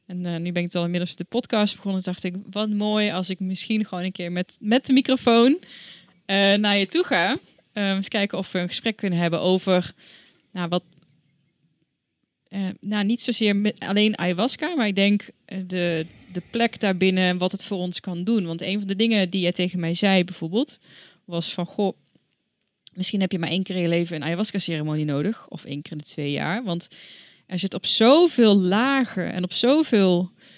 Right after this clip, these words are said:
abstractieniveaus, eh, zitten daar cadeautjes in die je uit kan pakken, zeg maar, waar je naar kan kijken en waar,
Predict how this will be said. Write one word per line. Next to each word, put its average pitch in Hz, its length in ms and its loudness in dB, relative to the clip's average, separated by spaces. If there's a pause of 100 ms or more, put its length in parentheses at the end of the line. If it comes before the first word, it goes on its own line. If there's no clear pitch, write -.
(340)
abstractieniveaus, 196 1500 4 (480)
eh, - 100 -18 (600)
zitten 226 260 2
daar 208 100 4
cadeautjes 240 480 6
in 190 300 0 (120)
die 190 120 2
je 180 100 2
uit 359 220 2
kan 226 180 0
pakken, 175 360 -2
zeg 170 200 -4
maar, 165 200 -2
waar 165 160 0
je 170 60 2
naar 165 100 0
kan 175 180 -6
kijken 269 400 -2
en 170 140 -2
waar, 165 260 -4